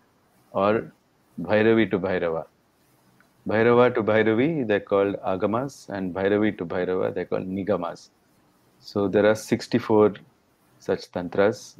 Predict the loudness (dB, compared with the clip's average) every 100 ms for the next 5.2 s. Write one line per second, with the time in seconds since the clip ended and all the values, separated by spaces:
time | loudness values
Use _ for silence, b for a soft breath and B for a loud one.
0 | -8 -2 0 0 2 2 2 0 -2 -4
1 | -4 -4 -4 -4 -4 -6 -4 -6 -8 -10
2 | -6 -4 -4 _ _ _ _ _ _ _
3 | _ _ _ _ _ _ _ -20 -12 -10
4 | -6 -6 -4 0 0 2 -2 -2 -4 -4
5 | -14 -20